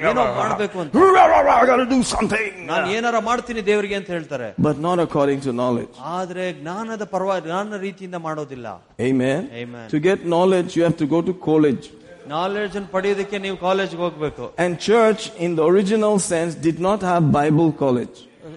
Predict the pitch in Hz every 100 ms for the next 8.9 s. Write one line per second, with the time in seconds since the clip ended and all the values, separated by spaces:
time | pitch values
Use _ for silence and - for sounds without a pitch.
0 | - - 143 147 139 - 160 160 220 214
1 | 202 196 180 190 190 190 190 170 170 196
2 | 185 180 180 170 143 180 202 185 180 175
3 | 151 151 147 127 107 95 - _ 160 175
4 | 226 220 247 240 208 202 175 147 160 185
5 | 190 185 165 135 - - - - 147 160
6 | 156 202 233 233 220 226 226 202 208 208
7 | 202 202 - 180 214 208 190 160 151 143
8 | 147 190 208 196 202 214 247 214 214